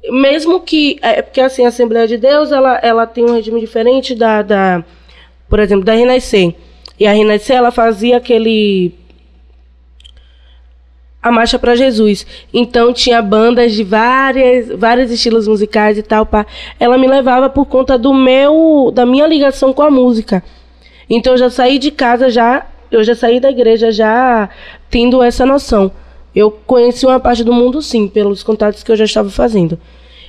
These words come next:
E aí, é, a galera começou a discriminar, porque um, um, um, os mais velhos, principalmente, começaram a discriminar e tal, pá. Aí,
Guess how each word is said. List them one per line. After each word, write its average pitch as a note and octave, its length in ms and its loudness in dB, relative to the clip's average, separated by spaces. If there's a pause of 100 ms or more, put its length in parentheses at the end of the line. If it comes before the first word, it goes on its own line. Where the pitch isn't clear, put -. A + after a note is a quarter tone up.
(180)
E A#3+ 160 0
aí, C4 560 0 (1500)
é, G#3 680 0 (160)
a C4 100 -2
galera C#4+ 280 0
começou D4+ 340 0
a - 20 2
discriminar, D4 560 0
porque B3+ 220 -2
um, A#3 120 0 (300)
um, G#3+ 220 -4 (180)
um, B3 200 -2 (300)
os C4 180 0
mais C4+ 240 0
velhos, A3+ 280 0
principalmente, B3+ 720 -2 (380)
começaram B3 420 0
a - 20 2
discriminar C#4+ 720 2
e D4+ 80 -2
tal, D4 360 0
pá. C#4+ 340 0 (360)
Aí, C#4+ 640 2